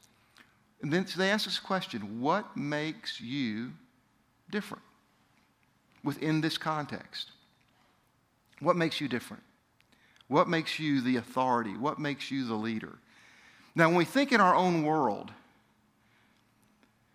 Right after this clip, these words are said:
we don't say that to our boss. Because why? Because what makes him the leader is a paycheck. We don't say that to political leaders,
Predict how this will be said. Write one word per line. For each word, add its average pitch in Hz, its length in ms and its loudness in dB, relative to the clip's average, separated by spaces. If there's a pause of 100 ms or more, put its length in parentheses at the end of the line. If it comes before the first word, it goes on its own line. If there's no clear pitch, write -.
(300)
we 160 140 6
don't 240 240 8
say 240 460 2
that 160 340 2
to 160 160 -2
our 127 160 4
boss. - 920 -6 (880)
Because 180 320 -4
why? 196 260 0
Because 143 420 -2
what 139 300 0
makes 143 380 0
him 165 180 0
the 139 80 0
leader 117 420 -2
is 113 600 -6 (560)
a - 60 -4
paycheck. - 680 -4 (1300)
We 143 160 6
don't 180 220 4
say 151 260 2
that 135 300 2
to 165 160 0
political 190 580 -2
leaders, - 640 -8